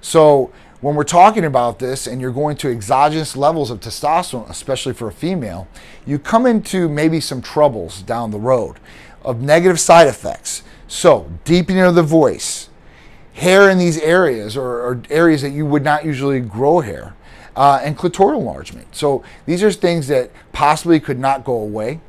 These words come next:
all right? So, and you might have to live with these, uh, negative side effects. So you wanna make sure that your levels are good, optimal, but not crazy exogenous, uh, and physiological. So at that point, you don't want really crazy high levels.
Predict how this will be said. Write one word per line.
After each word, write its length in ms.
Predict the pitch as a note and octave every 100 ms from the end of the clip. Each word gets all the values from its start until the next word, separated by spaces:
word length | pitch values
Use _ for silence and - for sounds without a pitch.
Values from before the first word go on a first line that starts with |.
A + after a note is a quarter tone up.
| - _ -
all 80 | A2
right? 280 | B2+ D#3 A#2
So, 100 | C3+
and 200 | C3 C3+
you 80 |
might 180 | D#3+ C#3
have 160 | C3 B2+
to 80 | B2+
live 200 | C#3 D3
with 160 | A#2+
these, 300 | F#2 D#2 - - - - -
uh, 240 | B2 A#2+
negative 340 | A2+ B2+ C3+ C3
side 240 | - D3+
effects. 460 | A#2+ - C2 - - -
So 160 | - F#3+
you 80 | G3+
wanna 180 | B3 A#3
make 180 | G3+
sure 200 | D#3+ F#3+
that 80 | E3
your 120 | C#3+
levels 340 | C#3 D3 D3 B2+
are 180 | B2 A#2
good, 480 | G2+ C3 C#3 A2+ - -
optimal, 640 | D3 A3+ G#3 F#3+ G3+ G3 - -
but 200 | - -
not 300 | B2 C#3+ D3+
crazy 460 | - D#3 C#3+ B2+ C#3
exogenous, 920 | A2+ A2 F2+ A#2 A#2 G2+ A2 G#2+ - - - - -
uh, 220 | A2+ A2
and 120 | G2 G2
physiological. 800 | A2 G#2+ A2 C3+ A#2 F#2 E2
So 220 | D2 C3+ B2
at 100 | B2
that 220 | D3+ D3+
point, 260 | E3 C#3+
you 80 | B2
don't 320 | A2 C3+ C#3+
want 300 | C3+ C3+ B2
really 220 | A#2+ B2 A#2+
crazy 340 | A2 G#2 G2
high 120 | G2
levels. 520 | G#2 C3 A#2 E2+ -